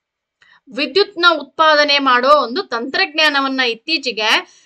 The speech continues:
ಇಂಡಿಯನ್ ಇನ್ಸ್ಟಿಟ್ಯೂಟ್ ಆಫ್ ಟೆಕ್ನಾಲಜಿ ಮದ್ರಾಸ್ ಸಂಶೋಧಕರು ಸಮುದ್ರದ ಅಲೆಗಳಿಂದ ವಿದ್ಯುತ್ ಉತ್ಪಾದಿಸುವ ಉಪಕರಣವನ್ನ ಅಭಿವೃದ್ಧಿಪಡಿಸಿದ್ದು, ಅದನ್ನ ಪ್ರಾಯೋಗಿಕ ಪರೀಕ್ಷೆಗಾಗಿ ನೋಡಿ, ತೂತುಕುಡಿ ಕರಾವಳಿಯಲ್ಲಿ ಏನ್ ಮಾಡಿರ್ತಾರೆ,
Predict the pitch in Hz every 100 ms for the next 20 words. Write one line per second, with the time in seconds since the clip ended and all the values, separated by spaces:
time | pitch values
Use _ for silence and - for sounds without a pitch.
0 | _ 294 359 381 403 403 392 302 311 -
1 | 349 277 - 294 302 - 269 269 277 277
2 | 277 269 320 247 220 214 202 311 359 -
3 | 262 254 254 233 226 233 381 - 226 285
4 | 277 339 349 277 262 262 262 254 254 359
5 | 294 226 214 233 240 - 320 349 349 330
6 | 254 196 240 247 233 226 233 415 - 208
7 | 214 208 214 214 202 220 196 359 330 -
8 | - - 247 311 339 381 - 254 220 262
9 | 320 349 359 339 320 269 277 285 240 233
10 | 214 254 262 220 269 240 - _ _ 339
11 | 381 403 392 370 370 370 277 277 294 294
12 | 285 269 254 294 453 240 247 247 247 214
13 | 247 359 415 _